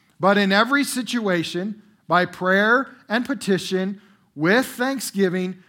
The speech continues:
present your requests to God, and the peace of God,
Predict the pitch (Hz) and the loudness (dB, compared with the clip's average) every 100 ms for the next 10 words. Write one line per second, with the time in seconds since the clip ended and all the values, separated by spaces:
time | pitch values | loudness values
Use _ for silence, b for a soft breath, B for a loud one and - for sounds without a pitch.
0 | b - 175 - 196 240 247 254 247 208 | b -4 -2 2 0 0 0 0 0 0
1 | 190 - 208 170 156 156 151 b b b | 0 -2 -6 -2 0 0 -2 b b b
2 | - 196 208 220 226 - 302 311 - 208 | -4 0 2 0 -2 0 2 2 0 -4
3 | 131 139 127 104 104 | -4 -6 -6 -8 -16